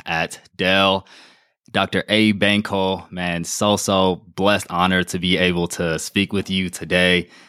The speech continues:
Huge inspiration to me. Started a YouTube grind myself, partly because of watching your grind, seeing the impact that you are having, seeing how you are inspiring people.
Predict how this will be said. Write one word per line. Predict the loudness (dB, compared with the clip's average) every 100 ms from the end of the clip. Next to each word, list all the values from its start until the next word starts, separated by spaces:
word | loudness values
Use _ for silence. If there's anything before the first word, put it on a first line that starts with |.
| _
Huge | 0 2 2
inspiration | 0 2 0 2 0
to | 0
me. | -2
Started | -2 -2 -2 -2
a |
YouTube | -4 -4 -4 -4 -8 _ -20 -20 -8
grind | 0 2 4 4 0 -2
myself, | -6 -4 0 0 0
partly | 0 0 -2
because | -4 -4 -4
of | -6 -10 -20 _
watching | -4 -2 0
your | 0 2
grind, | 2 2 2
seeing | 0 0
the | 2
impact | 0 0 -2 -4
that | -4
you | -2
are | 0
having, | 0 0 -4
seeing | -4 -4 -2
how | -2
you | 0
are | -2
inspiring | -4 -2 0 0 0 -2
people. | -6 -6 -6